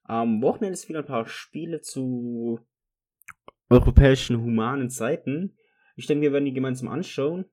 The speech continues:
Aber mal schauen, was sich das so ergibt. Ihr könnt da gerne unseren Discord-Channel joinen. Ist kostenlos und könnt gerne, ihr könnt euch gerne mit uns austauschen, mit uns reden, quatschen, dies, das.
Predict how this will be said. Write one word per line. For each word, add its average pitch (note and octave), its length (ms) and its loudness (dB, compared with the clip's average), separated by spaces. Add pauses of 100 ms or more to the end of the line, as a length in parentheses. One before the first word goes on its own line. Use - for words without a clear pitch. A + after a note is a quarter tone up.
(380)
Aber A2 160 -2
mal A2 140 -2
schauen, D#3 440 -4 (400)
was A#2+ 140 -6
sich - 80 -18
das B2+ 160 -8
so A#2+ 80 -2
ergibt. C3+ 320 -4 (600)
Ihr C#3 140 0
könnt E3+ 260 -4
da F3+ 60 0
gerne E3 440 -2
unseren B2 360 -6
Discord-Channel - 1120 -8
joinen. C#2+ 460 -10
Ist - 200 -12
kostenlos G3 640 -8 (320)
und C3 240 -6
könnt C#3 240 -6
gerne, D3+ 560 -4 (1500)
ihr C3 100 2
könnt D3 140 8
euch C3 100 4
gerne D#3 200 6
mit D3 100 -4
uns C3 160 0
austauschen, E3+ 880 -4
mit G#2 120 -8
uns G#2 180 -8
reden, C#3 320 2
quatschen, A#2 480 -4
dies, A#2+ 220 -6
das. D3+ 420 -2